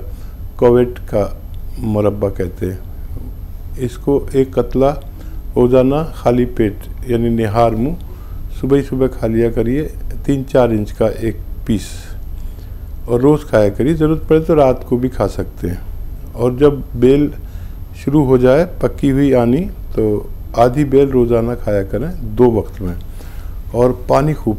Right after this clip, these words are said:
पिया करें। अंजीर अगर आपको ताज़ी मिल सकती है अंजीर,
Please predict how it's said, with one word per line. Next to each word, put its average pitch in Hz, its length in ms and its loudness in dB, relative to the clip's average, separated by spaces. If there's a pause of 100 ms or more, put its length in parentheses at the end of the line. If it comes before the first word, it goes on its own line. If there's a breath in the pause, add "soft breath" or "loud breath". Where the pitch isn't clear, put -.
(120)
पिया 101 180 4
करें। 95 300 -2 (760 loud breath)
अंजीर 147 540 4
अगर 170 240 6
आपको 143 420 2
ताज़ी 117 500 2
मिल 123 260 4
सकती 113 460 -2
है 101 180 -2 (840)
अंजीर, 110 460 2